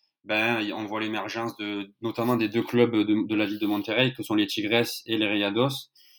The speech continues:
qui sont des clubs qui ont des, des énormes ressources financières, qui sont capables d'attirer des grosses stars et qui ont pris une, une place très, très importante, euh, ces derniers temps. Du coup, il y a un peu comme ça une rivalité.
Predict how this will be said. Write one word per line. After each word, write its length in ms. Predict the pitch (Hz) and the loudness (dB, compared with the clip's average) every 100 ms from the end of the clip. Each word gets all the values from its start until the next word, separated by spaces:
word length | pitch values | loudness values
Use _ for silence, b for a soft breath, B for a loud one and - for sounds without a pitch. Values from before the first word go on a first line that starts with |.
| b b b _ _ | b b b _ _
qui 140 | - | -10
sont 140 | - 107 | 0 2
des 160 | 107 | 2
clubs 440 | - 113 117 104 98 | 2 4 4 2 -2
qui 200 | - 104 | -2 0
ont 260 | 104 101 | 2 2
des, 180 | 101 98 | 0 -2
des 280 | 98 92 98 | -2 -2 0
énormes 240 | 107 107 | 0 0
ressources 400 | 104 107 110 - | 0 -2 -6 -6
financières, 600 | 110 107 101 120 127 131 - | -2 -2 0 2 2 0 -10
qui 100 | - | -8
sont 120 | 101 | -6
capables 260 | 104 104 | -4 -2
d'attirer 340 | 104 - 101 101 | -4 -4 -4 -2
des 120 | 101 | -2
grosses 420 | 98 110 110 107 | -2 -4 -2 -4
stars 440 | 98 - 127 139 - _ _ _ _ _ | -4 2 2 0 -12 _ _ _ _ _
et 220 | 104 104 | 0 0
qui 180 | 101 - | 0 -2
ont 600 | 104 101 98 95 95 92 92 | 0 2 0 0 -2 -6 -10
pris 200 | - 117 | -4 -2
une, 160 | 104 | 0
une 340 | 98 95 95 92 | 0 -2 -4 -4
place 220 | 107 101 | -6 -4
très, 160 | - | -8
très 180 | - 107 | -6 -4
importante, 560 | 107 101 98 - 117 104 | -2 -2 -4 -2 -2 -2
euh, 300 | 95 95 90 | -4 -4 -6
ces 140 | 98 | -6
derniers 300 | 95 98 98 | -4 -2 -2
temps. 280 | 113 117 - - - b _ _ _ - | 0 -2 -2 -12 -20 b _ _ _ -12
Du 100 | 107 | -8
coup, 120 | - | 0
il 60 | 113 | 2
y 20 | |
a 40 | |
un 60 | 101 | 2
peu 100 | 110 | 0
comme 160 | 110 101 | -2 0
ça 120 | 117 | 0
une 80 | 107 | 2
rivalité. 640 | 107 104 107 104 120 | 2 0 -2 0 2